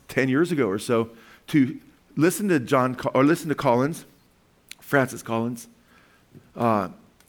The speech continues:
over in the San Fernando Valley, and a handful of Christian leaders got, uh,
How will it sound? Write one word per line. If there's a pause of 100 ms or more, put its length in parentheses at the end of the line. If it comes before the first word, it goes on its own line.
(320)
over
in
the
San
Fernando
Valley,
and
a
handful
of (400)
Christian
leaders
got, (220)
uh,